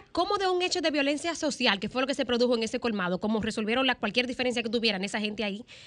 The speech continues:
eh, terminando con la muerte de tres y hiriendo cinco, cómo un hecho de violencia social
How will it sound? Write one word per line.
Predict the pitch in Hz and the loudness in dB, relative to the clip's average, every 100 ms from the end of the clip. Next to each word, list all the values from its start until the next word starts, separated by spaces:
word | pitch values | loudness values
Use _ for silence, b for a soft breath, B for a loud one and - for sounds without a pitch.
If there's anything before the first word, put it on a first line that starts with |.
| B | B
eh, | - 196 | -8 -2
terminando | 220 220 220 240 254 233 233 | 0 4 4 4 2 -2 -2
con | 240 | 0
la | 233 | 2
muerte | 240 247 | 2 0
de | 240 | 0
tres | 247 - | 0 0
y | 220 - | -4 -2
hiriendo | 214 226 247 | -2 -2 -2
cinco, | 240 208 | -2 -2
cómo | 214 330 294 | 0 0 2
un | |
hecho | 294 285 | 2 0
de | 233 | 0
violencia | 226 254 302 | 0 0 0
social | 294 262 220 170 | -2 -2 -2 -2